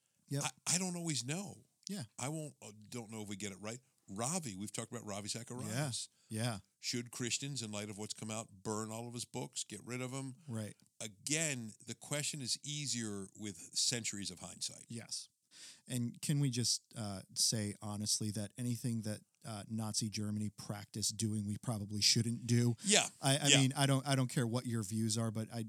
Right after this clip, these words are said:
Speaker 1: no, I don't think anywhere at all we should ever go around burning things.
Speaker 2: Yeah, I'm not a big book
Speaker 1: Um,
Speaker 2: burner guy either,
Speaker 1: yeah.
Speaker 2: dude. Um, it's,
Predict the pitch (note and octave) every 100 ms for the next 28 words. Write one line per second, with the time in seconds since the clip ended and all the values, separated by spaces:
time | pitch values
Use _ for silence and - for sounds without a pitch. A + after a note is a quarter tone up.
0 | C3+ A#2 G#2+ G#2+ A#2+ B2+ B2 - A#2 -
1 | A#2 A#2 A2 G#2+ G#2 - A2 A2 A2 G#2
2 | G#2 A2 G#2 A2+ A2 A2 G#2 G#2+ G#2+ G#2
3 | G2+ G2 - G#2+ G2 G#2+ G2+ G2+ G2+ G2+
4 | A#2 G2 G#2 G#2 - A#2+ A#2+ G#2+ B2 D3
5 | C#3+ C3+ A#2+ B2+ A2 A#2+ A2+ G2 F#2+ F#2
6 | F2+ E2+ A#2 C#2+ - - - F#2+ F2+ F2
7 | F2 F#2 G2+ _ _ G#2+ G2 - -